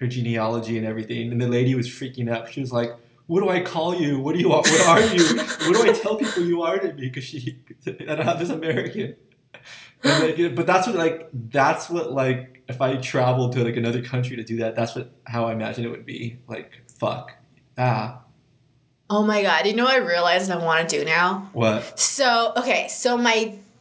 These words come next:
Speaker 2: paternal grandmother, so when she married into my dad's side, I mean, th-, I guess this is, it was like,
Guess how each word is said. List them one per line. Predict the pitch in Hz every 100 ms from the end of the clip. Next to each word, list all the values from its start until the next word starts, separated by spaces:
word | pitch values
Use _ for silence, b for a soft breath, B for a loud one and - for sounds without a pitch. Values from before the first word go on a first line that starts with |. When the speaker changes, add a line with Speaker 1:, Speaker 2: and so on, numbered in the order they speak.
| -
Speaker 2:
paternal | 262 247 254 240 254 285 262
grandmother, | 190 170 170 175 156 151 101 101 214 B B B B
so | - 247 233 220
when | 254
she | 240 - 320 339
married | 220 202 208 220 220
into | - 196 202 - 208 196 196 196 - - _ _ _ _ _ _
my | 185 180
dad's | 165 151 - -
side, | 233 220 233 247 - _ _ _ _ _ _ _ _ 220
I | 220
mean, | 226 220
th-, | 214 - - _
I | 214
guess | 214 247 240 -
this | 240 226
is, | 202 -
it | 226
was | 214 196
like, | 180